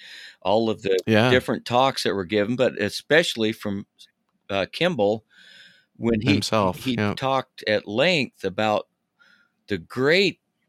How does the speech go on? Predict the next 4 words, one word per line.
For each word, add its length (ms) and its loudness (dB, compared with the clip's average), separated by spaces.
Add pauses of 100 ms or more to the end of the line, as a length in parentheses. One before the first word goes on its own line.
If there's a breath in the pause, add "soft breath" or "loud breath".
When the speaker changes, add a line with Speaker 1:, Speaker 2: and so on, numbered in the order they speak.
(200)
Speaker 1:
struggling 1000 2
and 200 -6
turmoil 720 0
and 240 -4